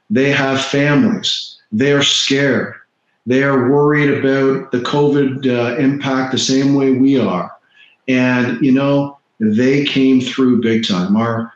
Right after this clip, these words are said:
associates were roughly ninety, uh, eighty plus thousand. You know, we're up to ninety-five thousand, so we've welcomed a tremendous amount of new associates in. Um, they, they, they are the, the heartbeat of Sitel.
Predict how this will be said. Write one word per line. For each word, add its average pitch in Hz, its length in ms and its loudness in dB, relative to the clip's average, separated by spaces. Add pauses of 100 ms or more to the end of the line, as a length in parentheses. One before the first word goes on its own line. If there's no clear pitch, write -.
(140)
associates 151 760 0
were 123 160 2
roughly 131 420 2
ninety, 127 840 2 (200)
uh, 107 260 -2
eighty 143 360 2
plus - 360 -2
thousand. 151 680 0 (320)
You 127 120 0
know, 135 220 2
we're 135 200 2
up 139 140 -2
to 123 140 0
ninety-five 135 840 0
thousand, 139 460 0
so 135 120 0
we've 117 160 0
welcomed 127 560 0
a - 20 -6
tremendous 131 380 2
amount 123 280 0
of 110 40 0
new 135 220 2
associates 143 680 0
in. 151 340 -2 (420)
Um, 113 560 -2 (560)
they, 135 380 0
they, 139 460 2
they 139 220 0
are 147 300 0
the, 135 360 -2
the 123 100 -4
heartbeat 131 440 0
of 117 60 0
Sitel. 104 520 -4